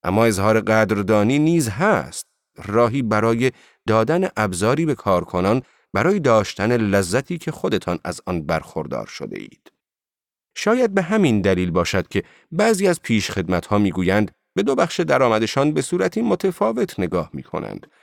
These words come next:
پرداخت صورت حساب‌هایشان با دستمزدشان و خوشگذرانی شبانه با انعامشان. هر تبیین کلی دربارهٔ انعام با مسئلهٔ موقعیت مکانی تعارض دارد.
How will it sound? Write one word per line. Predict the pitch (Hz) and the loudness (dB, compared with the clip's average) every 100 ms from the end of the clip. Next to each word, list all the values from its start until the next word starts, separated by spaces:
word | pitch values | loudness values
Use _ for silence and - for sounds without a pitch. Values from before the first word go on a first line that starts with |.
| _ _ _ _ | _ _ _ _
پرداخت | 90 90 110 117 127 | -2 0 2 2 -2
صورت | - 117 113 | -2 0 0
حساب‌هایشان | 101 - 110 101 117 107 113 107 | -2 0 0 2 0 0 0 2
با | 101 | 2
دستمزدشان | 95 98 - 92 107 131 - 190 220 | 2 0 0 -2 0 -2 0 0 0
و | 139 | -2
خوشگذرانی | 98 90 - 90 90 82 82 98 90 | -2 -4 -2 0 2 2 2 2 0
شبانه | - 82 82 78 135 - _ _ - | 0 -2 -2 0 0 -2 _ _ -6
با | 85 92 139 _ - | -2 0 0 _ -4
انعامشان. | 101 113 - 131 95 67 - - - - _ _ _ _ _ _ _ _ _ _ _ _ _ _ - | -2 -2 -2 -2 -2 -6 -14 -12 -12 -16 _ _ _ _ _ _ _ _ _ _ _ _ _ _ -8
هر | 185 196 | -4 -4
تبیین | - 127 117 151 139 | 0 0 2 2 0
کلی | - 110 101 156 127 | 0 0 2 0 -2
دربارهٔ | 123 98 92 95 92 87 - | 2 2 4 2 2 0 -2
انعام | 107 - 180 170 _ _ - | -2 2 0 0 _ _ -4
با | |
مسئلهٔ | 123 151 - 170 220 202 | 0 0 -2 -4 0 2
موقعیت | 147 143 135 160 175 - | 2 2 0 -2 -2 0
مکانی | 147 110 98 - 92 107 117 | 0 2 0 0 0 0 0
تعارض | - 110 117 113 104 - | -2 0 2 2 0 -2
دارد. | 67 62 50 | -8 -8 -10